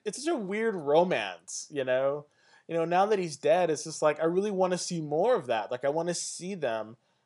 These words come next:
you know, uh, be together. Like, I would have liked to have seen, because when she knew him, it was when he was in Peter Parker's body. And when she finally got to see him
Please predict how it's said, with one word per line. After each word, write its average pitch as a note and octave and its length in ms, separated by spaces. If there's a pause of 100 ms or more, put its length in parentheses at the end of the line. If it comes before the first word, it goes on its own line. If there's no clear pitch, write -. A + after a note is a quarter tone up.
(160)
you C#3+ 160
know, C3+ 480
uh, C#3+ 300
be D3+ 180
together. E3 460
Like, A#2 220 (420)
I E3 60
would F#3 160
have F#3+ 120
liked F3+ 280
to F#3+ 140
have E3+ 120
seen, C3+ 480 (400)
because F3 320
when E3+ 220
she A#3+ 260
knew F3 240
him, C#3 380
it D3 80
was C#3 260
when C#3+ 380
he D3 240
was C3+ 300
in C3+ 180
Peter C3+ 200
Parker's A#2 440
body. G#2+ 480 (260)
And D3 160
when D#3 80
she D#3+ 140
finally E3+ 320
got D3+ 160
to C#3 80
see G#3+ 240
him C3+ 340